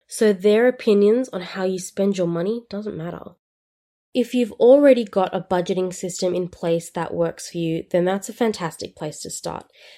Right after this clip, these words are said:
And I'm super proud of you because not everyone else sees the power and benefit of budgeting, but you did because you're on fire. The next step would be evaluating your budgeting system to see if it allows you to work towards your goals of financial independence.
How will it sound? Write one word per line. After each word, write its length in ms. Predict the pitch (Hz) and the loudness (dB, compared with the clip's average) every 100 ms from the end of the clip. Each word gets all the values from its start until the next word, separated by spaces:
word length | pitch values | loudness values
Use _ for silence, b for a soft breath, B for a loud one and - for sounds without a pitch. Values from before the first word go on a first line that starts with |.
| B | B
And 120 | 233 | 2
I'm 200 | 233 254 | 6 6
super 340 | 254 - 277 285 | 4 2 2 2
proud 380 | 277 233 240 277 | 0 -2 2 2
of 100 | 202 | 0
you 220 | 170 175 | -6 -6
because 400 | 202 202 233 202 | -6 0 0 2
not 280 | 208 233 - | 4 4 2
everyone 440 | 220 208 214 196 196 | -2 2 4 4 2
else 260 | 185 180 | -2 -2
sees 500 | - - 214 233 254 | -6 -2 0 2 0
the 100 | - | -4
power 520 | 196 - 196 196 170 165 | -14 -6 -2 2 0 0
and 260 | 180 180 | -4 -4
benefit 440 | 180 185 202 185 165 | 0 0 0 -2 -4
of 160 | 170 | -6
budgeting, 540 | 165 180 190 - - 196 B B B B | -4 -4 -2 -4 -8 -12 B B B B
but 100 | - | -6
you 280 | 196 208 320 | -4 0 0
did 320 | 165 - 208 - _ | 0 -2 -6 -12 _
because 340 | 262 269 220 | 0 2 2
you're 220 | 180 165 | 0 0
on 100 | 185 | -2
fire. 460 | 247 294 349 - - _ _ _ _ _ _ _ _ | -4 -6 -4 -4 -8 _ _ _ _ _ _ _ _
The 80 | 240 | 4
next 400 | 233 262 302 - | 6 4 2 -8
step 320 | - 190 185 | -2 -2 0
would 100 | 196 | -2
be 240 | 185 190 | -2 -2
evaluating 760 | 196 175 185 185 214 196 180 180 | -4 -2 0 2 4 4 4 2
your 120 | 175 165 | 0 0
budgeting 460 | 165 160 175 175 | -4 -4 -2 -2
system 440 | - 165 - 170 165 | -6 -12 -6 -4 -4
to 140 | 185 | -8
see 440 | - - 208 220 | -12 -2 0 0
if 140 | 247 254 | -2 2
it 80 | 226 | 2
allows 520 | 185 175 170 180 196 | 4 2 0 -2 -2
you 100 | 233 | -6
to 180 | - 202 | -8 -6
work 320 | 180 170 - | -4 -4 -6
towards 400 | - 185 175 165 | -6 -2 -2 -2
your 140 | 170 | -6
goals 440 | 160 160 156 160 160 | -4 -4 -2 -4 -8
of 80 | |
financial 520 | - 160 156 156 - 151 | -10 -8 -6 -8 -10 -10
independence. 640 | 151 - - 50 - - | -10 -12 -12 -12 -12 -18